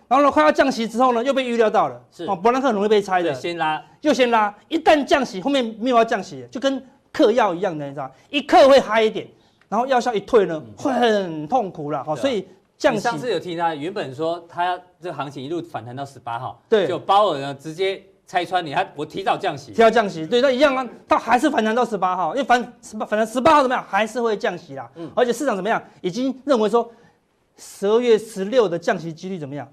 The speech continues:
Speaker 1: 有可能看到负的、负的、负的啦。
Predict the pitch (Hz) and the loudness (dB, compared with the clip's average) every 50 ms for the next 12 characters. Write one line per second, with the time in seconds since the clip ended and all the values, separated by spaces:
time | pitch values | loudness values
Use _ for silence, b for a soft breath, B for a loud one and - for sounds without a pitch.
0 | - - 147 143 - - 247 208 208 220 226 214 220 B B B B - - 294 | 0 0 0 0 4 4 4 4 4 2 0 -2 -4 B B B B -4 0 2
1 | 294 285 294 - 339 269 202 202 - - 320 277 202 226 - - 320 269 185 208 | 2 2 2 2 0 2 2 0 0 0 -2 0 0 0 0 0 -2 0 0 0
2 | 170 151 117 | -2 -2 -4